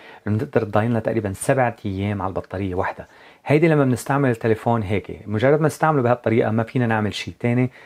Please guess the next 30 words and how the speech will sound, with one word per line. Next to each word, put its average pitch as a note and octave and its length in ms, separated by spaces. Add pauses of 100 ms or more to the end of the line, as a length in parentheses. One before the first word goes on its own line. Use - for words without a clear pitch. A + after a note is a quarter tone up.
(200)
هيدي C#3+ 160
بتقدر C#3+ 300
تضاين A2 220
لنا B2 100
تقريبا G#2+ 340
سبعة G2 380
أيام. E2 200 (120)
بالنسبة C3 380
لإلي C3 300
أنا A#2+ 240
إذا G#2+ 120
بدي A2 140
استعمل B2 340
ساعة G2+ 340
هيك G#2 240
بدي F#2+ 220
استعملها G#2 380
بكل G#2+ 280
قوتها، F2+ 380 (460)
معناته C#3 260
هيدي F#3+ 140
بتضاين C3+ 300
لنا C3+ 80
تقريبا، G#2+ 640
آه، A#2 140
بيقولوا E3 380
تلات-، D3+ 280
آه، A2+ 260
ستة E3+ 260
وثلاثين، A2 340